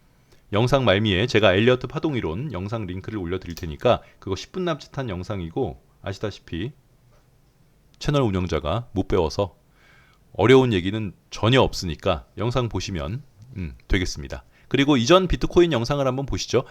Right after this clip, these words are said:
제가 일월 일 일 날 올려드린 비트코인 영상이 있거든요. 그 영상에서 좀 카운팅도 하고 약간 좀 자세하게 설명했어요. 지금 비트코인을 여러분들이 계속 보자 그러셔서 거의 요즘에는 삼 일에 한 번씩 비트코인을 보고 있는데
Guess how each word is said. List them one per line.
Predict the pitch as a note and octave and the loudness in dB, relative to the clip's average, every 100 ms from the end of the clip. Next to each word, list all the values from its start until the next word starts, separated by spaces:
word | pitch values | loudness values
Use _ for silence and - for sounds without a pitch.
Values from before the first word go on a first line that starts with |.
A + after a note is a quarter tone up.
| - | -2
제가 | A#2 C3 | 4 6
일월 | - G3 G#3+ G3+ | 4 6 8 8
일 | G3+ | 4
일 | F#3+ | 4
날 | F3 E3 | 6 6
올려드린 | A#2 A#2 B2 A#2+ A#2+ | 6 6 6 4 0
비트코인 | G#2+ - - B2 A2+ | -4 -8 0 0 0
영상이 | F2+ G#2 G#2 | -4 -4 -4
있거든요. | D#2 E2+ E2+ A#2+ E3 - _ _ _ | -6 -8 -6 -6 -6 -10 _ _ _
그 | - | 4
영상에서 | B2+ G#2 A#2 G#2+ F#2+ C#3+ G#2+ - _ | 6 6 0 -2 2 2 2 -2 _
좀 | B2+ B2 | -6 -4
카운팅도 | - F#3+ F3 F3 E3 D3 | 2 2 2 -2 4 4
하고 | A2 B2 | 6 4
약간 | F2+ - A#2+ | 2 2 0
좀 | A2 | 0
자세하게 | G#2+ F2+ F#2 G2+ F#2+ | -2 -2 0 0 0
설명했어요. | C3 A#2+ A2+ - D2 B1+ - - - | -2 -2 -4 -4 -6 -8 -14 -20 -4
지금 | B2+ C3+ | 2 2
비트코인을 | B2+ B2 - D#3 C#3+ | 2 0 4 4 6
여러분들이 | B2 G2 A#2 A#2+ | 6 6 4 0
계속 | A#2+ G2 G#2 - | 0 -2 -2 -4
보자 | G2 A2 | 2 2
그러셔서 | F#2+ F2 E2+ C#3+ A2+ - - - | 4 -2 0 2 2 0 -14 2
거의 | A2+ A#2 | 4 6
요즘에는 | F#2+ F#2 A2+ G#2+ B2 - - | 4 0 -2 0 -2 -4 -14
삼 | - - G#3+ | -2 0 2
일에 | G#3 | 4
한 | E3+ | 4
번씩 | C3 A#2 - - | 2 0 -2 -6
비트코인을 | - - - A2 F#2 D#2 C#3 - _ _ _ | -8 -8 -2 0 0 -2 -4 -6 _ _ _
보고 | - A#2+ A#2+ | 2 6 6
있는데 | F#2 F#2 C#3 F#2 | 6 2 4 2